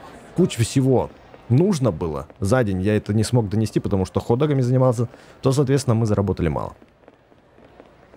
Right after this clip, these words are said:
Смотри-ка, пятьсот семьдесят восемь доход за день мне прилетел. Я почти, почти. Так, прибыль давай посмотрим. Почему здесь нету прибыли? Не отображается. Всё сломано нафиг.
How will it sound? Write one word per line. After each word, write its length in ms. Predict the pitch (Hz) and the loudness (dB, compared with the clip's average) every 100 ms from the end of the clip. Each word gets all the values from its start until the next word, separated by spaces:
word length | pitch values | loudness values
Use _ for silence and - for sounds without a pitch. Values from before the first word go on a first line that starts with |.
| - - _ - - - - _ | -20 -20 _ -20 -20 -20 -20 _
Смотри-ка, 680 | - 135 139 - 147 143 131 | -2 2 2 0 -4 -2 -4
пятьсот 520 | - 127 - 160 175 | -2 -4 0 0 0
семьдесят 460 | 156 170 127 143 120 | 2 0 0 -2 0
восемь 600 | 107 127 143 - 95 95 | 0 2 2 0 -4 -2
доход 440 | 101 - 127 127 | -4 -2 0 0
за 320 | 98 104 139 | 0 2 2
день 200 | 120 82 67 | 0 -6 -6
мне 120 | 107 | -6
прилетел. 680 | 101 110 107 104 - 101 139 - _ _ _ - - | -2 -2 -2 -4 0 0 0 -4 _ _ _ -4 0
Я 280 | 120 135 | 2 2
почти, 640 | 127 143 139 - - 156 117 | 0 -2 -2 -4 -6 -4 -2
почти. 840 | - 127 - - - - 202 190 - _ _ _ _ | 0 -2 -2 -12 -8 0 0 0 -6 _ _ _ _
Так, 160 | 65 - | -6 -2
прибыль 300 | 104 90 82 | -2 0 2
давай 180 | 85 | 0
посмотрим. 320 | - - 120 - | -2 -2 -4 -4
Почему 260 | - 175 | 0 2
здесь 200 | 190 175 | 2 0
нету 240 | 147 143 127 | 0 0 -2
прибыли? 540 | - 117 92 78 71 _ - | 0 0 0 -2 -8 _ -2
Не 80 | |
отображается. 600 | 90 107 101 104 107 - - | 0 2 0 2 0 -2 -4
Всё 160 | 151 | -2
сломано 460 | 143 151 135 95 82 | 2 2 2 0 -2
нафиг. 300 | 78 - | -6 -8